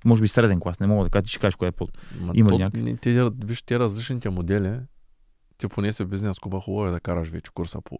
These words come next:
Speaker 2: изкуствен интелект. Различните модели имат различно предназначение. Това е като да кажем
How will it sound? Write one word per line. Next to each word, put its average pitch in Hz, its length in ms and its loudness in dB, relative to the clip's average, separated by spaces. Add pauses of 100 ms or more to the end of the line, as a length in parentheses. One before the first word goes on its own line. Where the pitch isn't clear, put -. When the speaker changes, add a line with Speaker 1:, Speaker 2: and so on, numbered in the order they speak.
(140)
Speaker 2:
изкуствен - 400 -10
интелект. 90 360 -6 (420)
Различните 117 480 2
модели 104 300 2
имат 120 260 0
различно 95 380 -6
предназначение. 78 760 -10 (240)
Това 127 160 8
е 131 40 2
като 117 200 -2
да 101 100 4
кажем 123 440 4